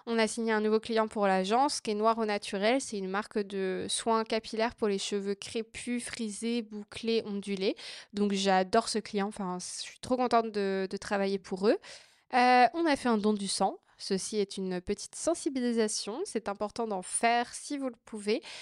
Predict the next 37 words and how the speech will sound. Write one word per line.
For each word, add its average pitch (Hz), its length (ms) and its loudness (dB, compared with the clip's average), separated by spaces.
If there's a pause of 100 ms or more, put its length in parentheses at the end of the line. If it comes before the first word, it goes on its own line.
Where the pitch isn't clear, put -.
(300)
Euh, 196 580 2
ça 269 280 2
va 262 100 4
très 226 240 -2
vite. 226 300 -2
C'est, - 240 -12 (100)
c'est, 185 680 -4
ça - 140 -8
ne 190 60 -4
fait 185 160 -4
pas 269 200 4
mal 226 360 -2
du 233 160 -8
tout. 262 380 -4
Et 262 140 0
en 226 120 2
plus, - 360 -4
vous 220 240 -4
avez 226 140 4
de 240 80 -2
la 220 80 2
nourriture 214 400 -2
après. 208 300 -2
Donc, 196 320 -6
euh, 185 120 -4
voilà. 190 200 -10
En - 500 -20
tout - 80 -20
cas, 226 160 6
de 220 180 0
mon 214 140 0
côté, 226 280 2
c'est - 120 -6
une 208 80 -2
très 220 180 -4
bonne 220 160 0
motivation. 202 540 -4